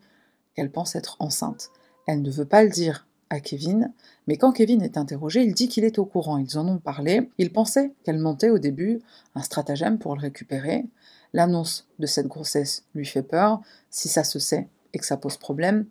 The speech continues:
il pourrait perdre son fils, celui qu'il a avec Brittany, l'ex avec qui il habite. L'autopsie va cependant démentir.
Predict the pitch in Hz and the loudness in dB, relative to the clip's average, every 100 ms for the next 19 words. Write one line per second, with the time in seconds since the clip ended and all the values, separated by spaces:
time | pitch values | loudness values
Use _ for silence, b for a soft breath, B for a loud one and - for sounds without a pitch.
0 | - 143 175 151 147 233 233 160 147 - | -6 -4 0 0 0 2 2 2 -4 -6
1 | 139 - 220 - b b - 175 170 185 | -4 -2 -4 -6 b b 0 0 0 -4
2 | - 156 147 - _ 170 143 147 - 147 | -2 -2 -2 -4 _ -6 -4 -4 -4 -10
3 | 143 147 143 143 185 214 b b b b | -8 -4 -2 0 0 0 b b b b
4 | 165 175 - 143 151 - 170 143 - - | 2 2 2 -4 -6 -2 0 0 -4 -14
5 | - - 226 240 233 294 226 180 185 - | -4 8 8 8 4 2 2 2 0 -4
6 | 160 208 277 _ 175 202 208 185 - 143 | 0 0 0 _ 2 6 6 4 -2 -6
7 | 147 | -8